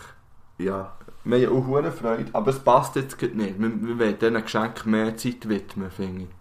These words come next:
Speaker 1: Ja, finde ich auch.
Speaker 2: Ja, darum machen wir sie in der nächsten Folge auf. Aber wir müssten die schon noch vor der Weihnacht-, Weihnachten machen.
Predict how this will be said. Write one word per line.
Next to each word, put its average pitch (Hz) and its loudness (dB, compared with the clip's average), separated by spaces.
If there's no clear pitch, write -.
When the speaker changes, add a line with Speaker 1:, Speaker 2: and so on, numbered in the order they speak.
Speaker 1:
Ja, 101 6
finde 98 0
ich 98 -2
auch. 101 -4
Speaker 2:
Ja, 95 -2
darum 123 4
machen 117 6
wir 104 4
sie 104 0
in 98 -4
der 101 2
nächsten - -6
Folge 113 2
auf. 110 0
Aber 104 2
wir 117 2
müssten 113 2
die 113 -4
schon 117 -2
noch 139 -4
vor 135 0
der 135 -4
Weihnacht-, 135 -4
Weihnachten 123 -4
machen. - -10